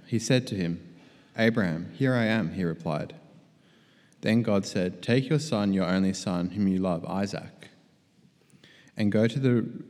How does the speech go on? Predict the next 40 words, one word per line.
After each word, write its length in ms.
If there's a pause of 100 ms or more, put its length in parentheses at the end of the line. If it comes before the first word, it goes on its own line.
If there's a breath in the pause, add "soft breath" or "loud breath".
region 340
of 120
Moriah, 500
sacrifice 720
him 280
there 380 (260 loud breath)
as 140
a 60
burnt 260
offering 400
on 140
a 40
mountain 560 (240)
I 120
will 140
show 220
you." 260 (1600 loud breath)
Early 260
the 80
next 220
morning, 380
Abraham 380
got 160
up 340
and 100
loaded 300
his 160
donkey. 460 (720 soft breath)
He 100
took 220
with 160
him 260
two 240
of 80
his 180
servants 540
and 160
his 100
son 240
Isaac. 520